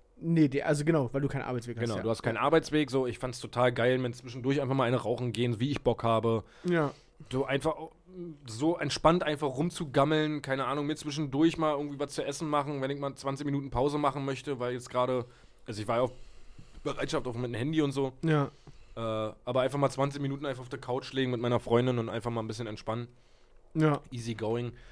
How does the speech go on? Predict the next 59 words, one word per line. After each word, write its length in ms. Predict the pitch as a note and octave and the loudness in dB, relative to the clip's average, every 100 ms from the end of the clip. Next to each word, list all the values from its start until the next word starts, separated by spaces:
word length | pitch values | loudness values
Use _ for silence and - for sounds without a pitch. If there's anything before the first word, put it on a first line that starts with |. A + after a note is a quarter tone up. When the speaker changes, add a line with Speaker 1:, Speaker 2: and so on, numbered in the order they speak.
| - - - | -20 -18 -6
Speaker 2:
Aber 80 | |
das 100 | D#3+ | -4
verleitet 480 | - D3+ D3 C3 B2 | 0 2 4 2 -2
halt, 180 | - - | -10 -8
wa? 140 | G#2 | -10
Du 80 | B2+ | -8
bist 180 | A#2 - | -10 -4
halt 160 | B2+ G#2+ | -4 0
sehr, 160 | A#2 B2 | -2 0
sehr 160 | B2+ | -2
schnell 380 | B2 A#2+ A#2 A#2 - _ _ _ - - - - | -2 -2 -2 -4 -12 _ _ _ -20 -20 -20 -12
in 100 | A#2+ | -4
dem 160 | A#2 A#2 | 0 2
Modus, 640 | A2+ A#2+ B2 - - - - | 2 2 0 -2 -10 -16 -12
dich 140 | B2 C3 | -8 -8
ablenken 380 | A#2+ G#2 F#2+ | -6 -6 -6
zu 100 | - | -10
lassen 260 | F#2 F2+ F#2 | -8 -8 0
von 60 | D3+ | 6
Speaker 1:
Ja, 260 | C#3+ B2+ A#2 | 6 6 0
Speaker 2:
anderen 180 | F#2+ | -4
Speaker 1:
je-, 120 | C3 B2 | -4 -4
Speaker 2:
Faktoren. 500 | G#2+ - G#2+ A#2 B2+ - - | -6 -6 -6 -6 -8 -14 -6
Speaker 1:
ja, 80 | C#3 | -2
ja, 60 | B2+ | -2
ja. 200 | A#2+ B2 - - | -4 -8 -14 -12
Speaker 2:
Ja. 120 | F#3 | 0
Speaker 1:
Also 260 | D3+ D#3 D3 | 2 4 2
klar, 220 | E3 D3+ | 4 4
aber 180 | D3 C#3 | 2 2
wenn 100 | D3 | 2
du, 140 | C3+ | 2
wenn 80 | C3+ | 0
du 140 | C3 | 0
halt 140 | B2+ C3 | -2 0
weißt, 200 | B2+ - | -2 -2
dass 120 | C#3+ | -4
du 80 | C3+ | -4
was 120 | B2+ | -4
zu 100 | - | -6
tun 180 | - E3 | -2 0
hast, 180 | D3+ - | 2 0
wenn, 140 | D3 | 0
also 180 | D3 C#3 | -2 -2
dann 280 | C#3+ D#3 C#3+ | 0 0 0
chillt 280 | - E3 - | 6 6 6
sich's 220 | C#3+ - | -2 -4
auch 160 | B2 | -8
schwierig, 480 | - - C#3 B2 - | -8 -2 0 0 -2
finde 240 | B2 B2+ F#3+ | -2 -2 -2
ich. 160 | - | -4
Speaker 2:
Ja, 160 | G2+ G#2+ | -2 -2
das 120 | G#2+ | -2
stimmt, 380 | - F#2+ F#2+ - | -6 -10 -10 -14
das 100 | - | -18
stimmt 240 | - A2+ A2 | -18 -18 -10
schon. 240 | A#2+ A#2 - - - - | -8 -8 -12 -18 -18 -8
Speaker 1:
Ja. 180 | C3 A#2+ - G2 | -6 -6 -8 -8
Speaker 2:
Ähm, 440 | G2 F#2+ F#2+ | -8 -6 -8